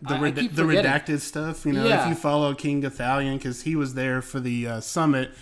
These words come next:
Speaker 1: he keeps saying, "Oh yeah, in the fall it's gonna be great. They're gonna do redacted," 'cause he knows what it is, but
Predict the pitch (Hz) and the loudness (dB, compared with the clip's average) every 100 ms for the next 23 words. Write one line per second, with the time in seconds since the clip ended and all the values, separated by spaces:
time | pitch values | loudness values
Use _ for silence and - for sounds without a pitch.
0 | - - 165 151 147 - 151 147 160 165 | -20 -10 -6 0 0 2 0 0 0 0
1 | 160 156 139 131 160 160 156 151 165 156 | 0 0 0 0 0 2 0 -2 -2 -2
2 | 147 156 151 131 135 135 135 135 127 127 | -2 -2 -2 -2 -2 -2 0 -2 -2 -2
3 | 127 - 107 117 117 110 156 170 180 160 | -4 -6 -12 -8 -10 -6 -2 2 2 2
4 | 151 135 135 131 127 - 117 113 | 0 0 0 -2 -4 -10 -12 -12